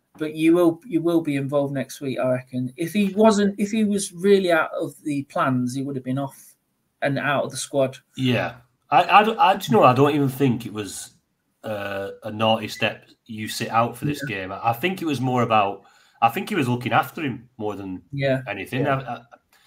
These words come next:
Speaker 2: you don't wanna just throw him straight back out on pitch, let, let the, uh, opposition fans have a <laughs> right good go with him. Like, he,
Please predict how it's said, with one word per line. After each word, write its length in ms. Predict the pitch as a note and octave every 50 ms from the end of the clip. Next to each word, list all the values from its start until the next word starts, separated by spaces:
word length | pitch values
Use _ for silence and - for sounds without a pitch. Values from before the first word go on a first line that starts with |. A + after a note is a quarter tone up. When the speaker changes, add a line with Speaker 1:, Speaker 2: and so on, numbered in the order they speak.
| _ _ _ _ _ _
Speaker 2:
you 80 | - -
don't 80 | E3
wanna 100 | D#3 D3
just 220 | C#3 C3 B2 - -
throw 140 | B2+ C#3 C3+
him 100 | B2+ A#2+
straight 240 | - C#3 C#3 C3
back 160 | A#2+ A#2 - C3
out 100 | B2 A2+
on 100 | A2 - -
pitch, 340 | - C3 B2+ B2 - - -
let, 220 | B2 B2+ A#2+ - - -
let 160 | B2+ A#2+ -
the, 320 | B2 A#2+ A#2 A2+ A2+ A2+
uh, 240 | A2+ B2+ B2 A#2+ A#2 -
opposition 440 | B2 A#2+ - - - A2+ - - G#2+
fans 380 | - - A#2 A2 A2 A2 A2 G#2
have 100 | G#2+ G2
a 60 | G2+
<laughs> 80 | G#2 A#2
right 200 | C3 - - -
good 200 | - C3+ A#2 -
go 220 | - - C#3+ B2 B2
with 140 | A#2+ B2+ G#2+
him. 220 | G#2+ G2 F#2 F2+ _ _ _ _ _ _ _ _ _ _ _ _ -
Like, 380 | A2 A2 G#2 G#2 G2+ - - _
he, 240 | - A2+ A2 -